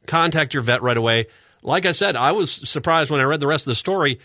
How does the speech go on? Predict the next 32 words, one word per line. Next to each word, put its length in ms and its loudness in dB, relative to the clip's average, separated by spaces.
that 220 0
there 160 2
indeed 500 -2
is 520 -2
now 340 0
a 80 -6
treatment 480 -4
for 260 -4
it. 80 -4
There 140 0
wasn't 400 -2
one 260 -2
when 520 -4
Otto 380 0
got 280 -4
it 200 -10
for 180 -4
dogs. 380 0
That 100 -4
was 160 -4
just, 280 -6
you 120 -6
put 160 -8
them 120 -6
to 60 -8
sleep. 300 -4
That 120 -4
was 120 -8
all 120 -4
you 60 -6
could 140 -10
do. 280 -4